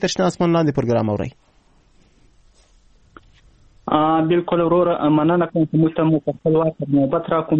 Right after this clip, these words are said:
Speaker 2: مېلمنو هم ډېرې ښې خبرې وکړلې. جناب، م، لودین صاحب، که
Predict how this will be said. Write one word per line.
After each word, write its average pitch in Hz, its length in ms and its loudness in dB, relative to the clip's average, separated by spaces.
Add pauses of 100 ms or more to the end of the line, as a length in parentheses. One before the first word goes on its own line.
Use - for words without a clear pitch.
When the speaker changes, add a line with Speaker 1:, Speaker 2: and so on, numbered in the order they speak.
Speaker 2:
مېلمنو 143 340 4
هم 170 120 2
ډېرې 160 240 0
ښې 165 180 0
خبرې 151 300 0
وکړلې. 151 400 0 (600)
جناب، 185 240 0 (180)
م، 160 880 2
لودین 175 340 0
صاحب، 185 320 0 (400)
که 160 60 0